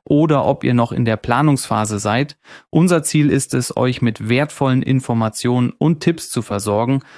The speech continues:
um euren Übergang so nahtlos und bereichernd wie möglich zu gestalten. Denkt daran, dass der Schlüssel zum Erfolg in einem neuen Land nicht nur in der Vorbereitung liegt,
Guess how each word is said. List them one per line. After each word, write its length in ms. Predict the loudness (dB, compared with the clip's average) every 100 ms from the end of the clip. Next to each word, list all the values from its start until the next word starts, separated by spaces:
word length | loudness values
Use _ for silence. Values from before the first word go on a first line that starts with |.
| -14 -2
um 340 | 2 2 0 _ _ _
euren 340 | 0 0 0 0
Übergang 580 | 0 0 0 0 0 0
so 220 | 0 0
nahtlos 640 | 0 -2 -2 -2 -2 -2
und 160 | -6 -4
bereichernd 640 | -4 -2 -2 0 -2 0
wie 80 | 0
möglich 520 | 0 0 -4 -10 -8
zu 120 | -8
gestalten. 480 | -8 -6 -8 -8 -14 _ _ _ -4
Denkt 220 | -2 0
daran, 380 | 0 0 2 0 -4 -20 -8 -2
dass 220 | -2 0
der 140 | -2
Schlüssel 440 | 2 0 2 0 0
zum 220 | 0 0
Erfolg 480 | -2 0 0 0 -2
in 140 | -4
einem 340 | 0 2 2
neuen 320 | 2 2 2 2
Land 420 | 2 2 0 -4 _ _ 0
nicht 320 | 0 2 0
nur 100 | 2
in 100 | 4
der 140 | 2
Vorbereitung 680 | 2 0 2 2 0 0 -2
liegt, 340 | 0 0 -2